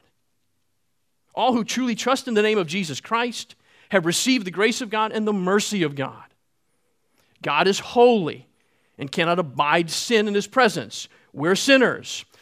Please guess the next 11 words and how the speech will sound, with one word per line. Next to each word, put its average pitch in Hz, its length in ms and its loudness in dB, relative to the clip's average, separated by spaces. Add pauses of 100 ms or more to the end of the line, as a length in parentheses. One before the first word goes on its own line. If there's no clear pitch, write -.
(180)
who 160 100 -8
cannot 190 400 2
make 208 180 2
ourselves 233 380 2
holy, 202 540 6 (220)
so - 180 -10
we 160 140 0
have 165 140 4
a 196 60 0
problem. 196 640 2 (1040)
Jesus 165 920 4